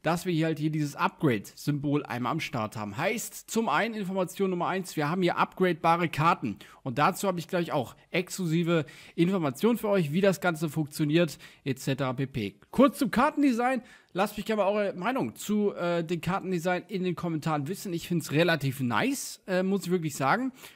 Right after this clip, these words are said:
Ähm, keine Ahnung, warum da diese Bälle teilweise oder diese runden Kreise, äh, mit am Start sind. Auf der rechten Seite eigentlich dieses, ist ja eigentlich bei jeder Karte so typisches fifa.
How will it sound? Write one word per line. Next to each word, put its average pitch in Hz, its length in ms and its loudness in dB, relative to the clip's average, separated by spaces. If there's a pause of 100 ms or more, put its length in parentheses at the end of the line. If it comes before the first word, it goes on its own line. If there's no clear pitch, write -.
(120)
Ähm, 160 540 2 (160)
keine 180 260 2
Ahnung, 185 240 2
warum 175 220 2
da 151 80 4
diese 123 240 -2
Bälle 202 500 2
teilweise 170 500 -2
oder 123 120 -2
diese 117 220 -2
runden 160 420 0
Kreise, 180 600 4 (420)
äh, 147 260 4
mit 165 160 2
am 156 120 2
Start 165 280 0
sind. 156 200 -2
Auf 151 120 -4
der 143 160 0
rechten 160 300 -4
Seite 160 260 0
eigentlich 139 220 -4
dieses, 135 420 -4
ist 165 180 -6
ja 135 120 0
eigentlich 123 180 -4
bei 117 80 -4
jeder 170 320 2
Karte 160 300 -2
so 139 100 -2
typisches 127 460 -4
fifa. 151 560 0